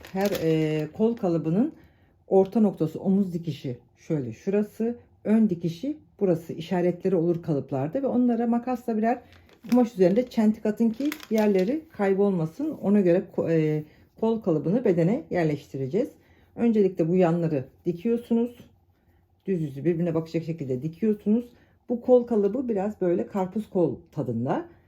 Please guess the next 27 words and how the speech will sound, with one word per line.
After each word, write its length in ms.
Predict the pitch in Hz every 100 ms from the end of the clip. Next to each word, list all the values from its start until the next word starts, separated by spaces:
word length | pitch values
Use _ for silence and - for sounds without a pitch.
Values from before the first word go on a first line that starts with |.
| _
O 160 | - 254
yüzden 360 | 262 226 254 -
isterseniz 640 | 240 - 254 262 233 240 -
incecik 500 | 240 254 240 226 226
bir 220 | 240 -
üst 200 | 226 -
kısmı, 480 | - 208 - 143 - - _
yani 400 | 135 127 131 135 - - _
şöyle 320 | _ - 180 165
üst 240 | 220 -
kısmı 360 | 202 170 156 151
biraz 300 | 170 165 165
makinede 500 | 180 180 175 160 147
büzün. 360 | 165 147 196 - _ _ _ _ _
Hafif 380 | 185 185 -
çekiştirin. 680 | - 196 - - - 170 233 -
Ama 200 | 214 208
ben 200 | 226 226
ne 40 |
yapıyorum? 520 | 226 208 160 156 269 - _ _ _ _ -
Ee, 580 | 147 143 143 147 147 147
bunu 220 | 196 240 233
diktikten 480 | 240 220 - 208
sonra 540 | 180 - 147 151 226 262
elimle 480 | - 220 233 208 170
bunu 240 | 160 143 131 _ _ _ -
pilelerini 640 | 202 185 160 143 151